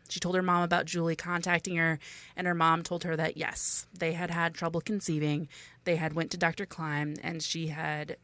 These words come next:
two artificial insemination procedures done. But they were under the impression that Klein had just used her husband's sperm. They had no idea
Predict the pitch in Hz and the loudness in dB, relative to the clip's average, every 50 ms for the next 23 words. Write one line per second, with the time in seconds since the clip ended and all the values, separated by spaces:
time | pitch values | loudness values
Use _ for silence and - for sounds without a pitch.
0 | _ _ - - - 220 220 226 233 233 - - 180 180 180 175 - 175 160 - | _ _ -4 -4 -2 0 -2 0 0 -2 0 2 2 0 0 0 -2 0 0 0
1 | - 170 175 175 175 - - - 170 151 - 170 165 160 156 147 - - 156 143 | 0 0 -2 -2 -4 -6 -8 -10 -6 -4 -2 -2 -2 -2 -2 -2 -2 -4 -4 -6
2 | - 151 - 151 143 143 147 143 139 - 151 143 135 - - 151 - _ - - | -6 -4 -4 -4 -2 -4 -2 -4 0 2 4 2 2 2 -2 -10 -14 _ -20 -20
3 | - - - - - - - - - - _ - 185 - 196 190 196 196 202 - | -20 -20 -20 -20 -20 -20 -20 -20 -20 -12 _ -2 2 6 6 6 8 6 4 2
4 | - - 202 208 214 220 220 226 226 214 202 - 180 170 165 - 180 175 170 165 | 4 2 4 4 4 4 2 2 -2 -2 -2 -4 -4 -2 0 0 0 0 0 0
5 | 165 160 156 151 151 - - - - - 165 165 165 165 175 175 165 160 175 - | 2 4 4 6 4 4 2 -2 -6 -2 0 0 0 0 0 -2 -4 -4 -6 -4
6 | - - 160 151 - - - 165 156 151 143 - - 170 151 - 170 160 156 151 | 0 2 2 4 2 0 -2 -4 -6 -4 -4 -4 -6 -6 -4 -2 -2 -2 -2 -2
7 | 156 151 147 143 - - - 165 151 143 147 160 170 - - _ _ - - - | -2 -4 -2 -2 -2 0 2 2 2 2 2 -2 -6 -10 -14 _ _ -20 -20 -20
8 | - - - - - - 196 175 175 175 175 170 170 175 180 214 240 247 196 190 | -20 -20 -20 -12 -4 0 0 2 2 2 2 2 4 4 6 6 6 6 6 4
9 | 160 147 - 160 | 2 2 2 -2